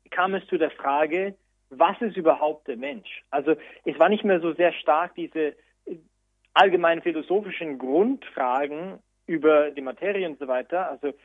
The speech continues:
was man auch manchmal nennt die philosophische Theologie, was scheint ein Widerspruch zu sein, aber, aber wo es geht um halt diese, ja, die Gottesbeweise und so weiter, auf, aus philosophischer Sicht, sondern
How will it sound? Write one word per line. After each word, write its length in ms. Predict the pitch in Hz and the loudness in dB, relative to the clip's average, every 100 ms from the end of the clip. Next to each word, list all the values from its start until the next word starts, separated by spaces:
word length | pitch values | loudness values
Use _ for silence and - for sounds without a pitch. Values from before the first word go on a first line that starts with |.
| _ _ - | _ _ -6
was 240 | 165 147 - | 2 2 4
man 260 | 156 139 139 | 2 2 0
auch 400 | 143 - - - | 0 0 -8 -10
manchmal 500 | 160 143 143 147 131 | 0 0 0 0 0
nennt 360 | 135 135 - | 0 -4 -6
die 280 | 135 120 117 _ _ _ _ _ _ | -6 -6 -8 _ _ _ _ _ _
philosophische 1120 | - 147 143 - 170 180 156 - 156 143 131 - - - | 0 4 4 6 4 6 -2 0 2 2 0 -8 -20 -14
Theologie, 580 | - 151 131 120 165 214 _ _ | -4 0 0 -2 -6 -6 _ _
was 120 | 131 | -6
scheint 220 | - 143 127 | 0 0 2
ein 60 | |
Widerspruch 460 | 127 135 - 139 - | 0 0 -2 -8 -8
zu 120 | 139 | -2
sein, 300 | 123 127 135 | 2 2 0
aber, 340 | 131 123 120 - _ _ _ - | -4 0 0 -2 _ _ _ 6
aber 200 | 131 127 | 6 6
wo 160 | 143 | 2
es 80 | 139 | 2
geht 180 | 151 147 | -6 -4
um 120 | 131 | -2
halt 160 | 127 127 | -4 -4
diese, 300 | 123 - - _ | -10 -10 -16 _
ja, 200 | 139 143 | 0 0
die 100 | 117 | 0
Gottesbeweise 720 | 113 131 139 143 123 123 123 | 0 0 0 -2 0 0 -2
und 140 | 123 113 | -8 -6
so 80 | 110 | -4
weiter, 340 | 107 143 185 _ _ | -4 -6 -12 _ _
auf, 180 | - 117 | -6 -6
aus 400 | - 127 139 127 | -6 -4 0 0
philosophischer 600 | - 123 120 127 123 123 | 0 -2 -2 -4 -4 -6
Sicht, 280 | 117 185 - _ _ _ _ - - - _ | -4 -6 -6 _ _ _ _ -20 -18 -20 _
sondern 440 | 139 160 180 180 | 6 8 8 6